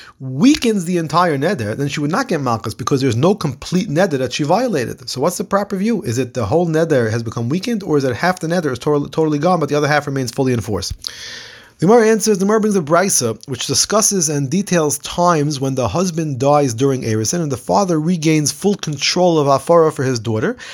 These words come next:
and then there are times when he doesn't, and then details how when the father dies during the Erusin, the husband never gets full control of the Hafara. The last case of the brisa says,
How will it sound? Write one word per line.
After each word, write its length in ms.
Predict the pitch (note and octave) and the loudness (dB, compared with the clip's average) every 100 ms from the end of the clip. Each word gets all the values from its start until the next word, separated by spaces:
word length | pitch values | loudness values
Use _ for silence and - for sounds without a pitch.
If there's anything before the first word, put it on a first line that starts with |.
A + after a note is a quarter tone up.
| - - | -18 -10
and 120 | D3 | -2
then 120 | F#3 G3+ | 0 4
there 80 | |
are 80 | F#3+ | 4
times 260 | F#3 A3 F#3+ | 4 0 2
when 80 | F#3+ | 0
he 60 | |
doesn't, 420 | D3 C#3 G2+ F#2 | 2 2 0 -6
and 100 | - | -4
then 140 | F#3+ A#3 | -2 0
details 500 | G#3 A#3 D#3+ C#3+ C#3+ - - - | 0 0 4 4 2 -12 -18 -14
how 440 | - D#3+ F#3 F#3 - - | -4 2 2 2 -4 -12
when 260 | D3+ C#3 C#3 | -2 0 0
the 80 | |
father 460 | B2+ - E3+ G#3 F#3 | -2 -2 0 2 0
dies 320 | B2+ B2 A2+ | 2 2 2
during 160 | G#2+ G#2+ | 0 -2
the 120 | G#2 | 0
Erusin, 360 | G2+ G2+ - D#3 | -2 -2 -2 -2
the 80 | A#2 | 0
husband 420 | F3 D3+ D3 F3 | 0 -2 -2 2
never 240 | A3+ D#3 | 2 2
gets 200 | C3 A#2+ | 0 -2
full 180 | - B2 | -2 -6
control 300 | A#2+ G#2+ A2+ | -4 -4 -2
of 80 | G2+ | -2
the 40 | |
Hafara. 480 | G2+ F#2+ A2 F#2 E2 _ - - - - | -2 -2 -4 -4 -6 _ -12 -10 -12 -4
The 80 | |
last 320 | C#3 G3 D#4+ - | 4 6 4 2
case 180 | G3 | 2
of 60 | E3 | 2
the 60 | D3+ | 2
brisa 320 | D#3 B2 B2 | 2 2 -2
says, 360 | - G2 - | -2 -4 -6